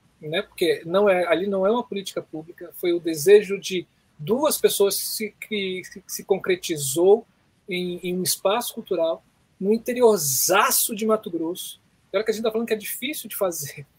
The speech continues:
<laughs> teatro, assim, Goiás, Mato Grosso, Mato Grosso do Sul, Tocantins, né? As pessoas não são muito ligadas a, a, a, a essa parte artística, cultural,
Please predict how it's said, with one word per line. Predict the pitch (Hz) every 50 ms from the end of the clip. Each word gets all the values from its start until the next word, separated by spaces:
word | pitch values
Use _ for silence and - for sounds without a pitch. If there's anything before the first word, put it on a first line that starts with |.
| _ -
<laughs> | - _ - - _
teatro, | - - 208 180 151 - 196 180 180 - - 196
assim, | 175 - - 160 143 - _ _ _ _ _ _
Goiás, | - 131 139 151 160 170 175 175 170 170 165 165 160
Mato | 160 160 156 143
Grosso, | 135 143 160 170 170 170 170 170 156 160
Mato | 156 147 -
Grosso | - 156 139 -
do | -
Sul, | - 165 175 180 175
Tocantins, | - - - 165 156 143 - - 170 170 175 180 185 185 180 185 180 175 175 180 - - - _ _ _ _ _ _
né? | 180 180
As | 175 -
pessoas | - 170 - 202 190 175
não | 196 185
são | - 202 202
muito | 196 202 190 -
ligadas | 185 170 160 175 180 185 196 196 196 190 190 175 151 190
a, | 175
a, | 170 175 175 175 170
a, | 170 165 170 - 170 165 156 156 156 151 151 - _ _ _ _ _ _ _ _ -
a | 165
essa | 160 - - 170
parte | - - 175 160 147 - -
artística, | 165 151 - - - 208 208 - - - 180
cultural, | - - 196 180 - - 170 - - - 170